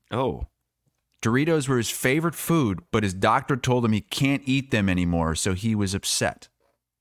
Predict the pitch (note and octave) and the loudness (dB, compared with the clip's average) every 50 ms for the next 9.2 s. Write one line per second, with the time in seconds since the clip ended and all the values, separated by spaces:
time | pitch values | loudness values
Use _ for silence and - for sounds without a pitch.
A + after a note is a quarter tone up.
0 | _ _ _ _ _ _ _ _ _ _ _ _ _ _ _ _ _ D3 C#3+ - | _ _ _ _ _ _ _ _ _ _ _ _ _ _ _ _ _ -8 -8 -6
1 | - - A#2 A2 - - - - G3+ A#3 C4+ A3+ C3+ A2 A2 A#2+ C#3 D#3 - F#3+ | -2 -2 -2 -2 -2 -4 -2 -2 0 0 0 0 2 2 2 2 0 -2 -4 -4
2 | D#3 D3 C3 C#3 B2 C3+ F3+ F#3 - - F3 E3 D3+ C#3 D3 D#3 D3+ D3+ D3 - | -2 -2 -2 -2 -4 -4 -4 -2 -2 -2 -2 -2 0 0 0 0 0 -2 0 -2
3 | E3 D3+ C#3 C#3 C#3 C#3 C#3 C3 C3 C#3 C#3+ D3 C#3 B2 C3+ B2 A#2+ A#2 - C#3 | -2 0 0 0 0 0 -2 0 0 0 0 0 0 0 -2 -4 -4 -4 -2 -2
4 | C3+ C#3 C#3+ D3+ D#3 C#3+ C#3+ C3+ B2 - - - A2+ G#2 F#2+ F#2 F#2 F2+ E2 - | 0 2 2 0 2 2 2 2 0 -2 -2 -2 0 2 2 2 0 0 -2 -4
5 | - E2 D#2+ D#2 D2+ D2 C#2 - - - - _ _ _ _ _ _ _ _ _ | -6 -4 -4 -4 -4 -6 -8 -12 -14 -18 -18 _ _ _ _ _ _ _ _ _
6 | _ _ _ _ _ - G2+ G2 - - D3+ D3+ D3 A#2+ G2+ G2+ F#2+ - A2 G#2+ | _ _ _ _ _ -8 -6 -6 -4 -2 0 2 2 2 2 0 0 0 0 0
7 | G2+ G#2 A2 A2 A2+ F2 D#2 - - - _ _ _ _ _ _ - - A#2+ A#2 | 2 2 2 2 2 0 -2 -4 -6 -12 _ _ _ _ _ _ -4 -2 0 0
8 | A2 G#2+ G2+ G2 G2+ G2+ - - - F2+ F#2+ F#2 E2 E2+ F2 G2+ G#2 G2 F2 E2 | 0 0 0 0 0 -2 -4 -2 -2 0 0 0 0 0 2 2 2 2 0 -2
9 | D#2 C#2+ C#2 | -2 -4 -6